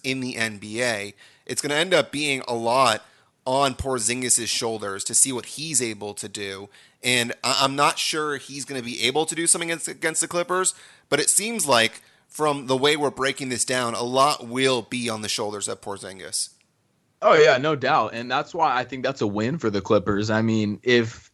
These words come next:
Speaker 2: you have a guy like Luka on your team, right, and you have Patrick Beverley, who's, you know, two-time first-team all-defense,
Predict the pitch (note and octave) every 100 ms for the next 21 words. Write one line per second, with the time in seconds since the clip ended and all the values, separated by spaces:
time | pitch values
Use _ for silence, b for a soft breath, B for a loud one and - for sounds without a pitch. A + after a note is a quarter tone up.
0 | - B2+ D#3+ F3+ D#3 C3+ A#2+ C3 B2+ A#2
1 | A2+ B2 C#3 B2+ G#2+ G2 G2 b b -
2 | A#2+ B2 A#2+ A2+ C3 A2 G2 F#2 G#2+ A2
3 | C3 - - B2 A2+ G#2+ A2 A2+ B2 B2+
4 | B2 A2+ - C#3+ E3+ E3+ C#3+ - D3+ C3+
5 | A#2+ A2+ A2 A#2+ A2+ G#2+ G2+ _ - A#2
6 | A2 - C#3 C#3+ C3 A#2+ B2+ B2+ - B2
7 | A#2+ A2+ A2 B2 A#2+ A2+ G#2+ G2+